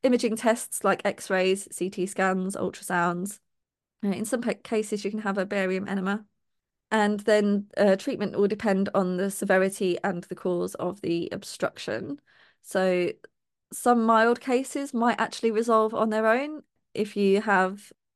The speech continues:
something like, uh, I V fluids or pain medication, it can resolve itself and pass. But then more severe cases can require surgery to remove the blockage or repair whatever the underlying cause is that's,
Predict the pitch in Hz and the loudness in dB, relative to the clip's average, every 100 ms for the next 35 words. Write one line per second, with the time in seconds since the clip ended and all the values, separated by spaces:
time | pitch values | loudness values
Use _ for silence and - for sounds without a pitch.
0 | - 220 196 202 185 196 185 - - - | -4 -2 -2 -2 -2 0 0 -2 -10 -20
1 | - 185 190 - 196 208 208 208 226 226 | -8 -6 -4 0 2 2 -2 0 2 2
2 | 240 - - _ - - - 185 180 175 | 0 -6 -18 _ -20 -14 -2 2 2 2
3 | - 226 202 202 208 202 196 202 185 180 | 0 0 2 2 0 -4 -4 -4 -4 -4
4 | - - - 185 175 - - _ - 196 | -4 -6 -4 -4 -4 -10 -14 _ -12 -6
5 | 196 180 175 185 175 - 175 180 190 180 | -2 0 0 0 -4 -4 -4 -4 -6 -6
6 | 185 214 240 285 - - _ _ _ _ | -4 0 0 -2 -10 -20 _ _ _ _
7 | _ _ _ _ - 254 247 247 269 254 | _ _ _ _ 0 4 6 6 4 4
8 | 220 208 208 202 196 202 202 190 208 180 | 4 4 2 2 -2 -2 -2 0 2 2
9 | 190 185 - - 202 190 - 190 175 165 | 2 -2 -6 -4 -2 -2 0 2 4 2
10 | 190 180 175 180 - 175 175 - 160 - | 0 2 2 0 0 -4 -2 0 -2 -2
11 | - 180 175 170 - 175 - 180 180 - | -4 0 2 2 0 -4 -4 -2 -2 -2
12 | - 175 - 180 180 165 165 160 - 180 | -2 -4 -4 -6 -2 -2 0 -2 -2 -2
13 | 175 175 170 170 180 - 170 175 - 170 | 0 0 0 -2 -4 0 0 0 -2 -4
14 | 170 202 - 170 - - - | -2 -6 -6 -6 -6 -14 -16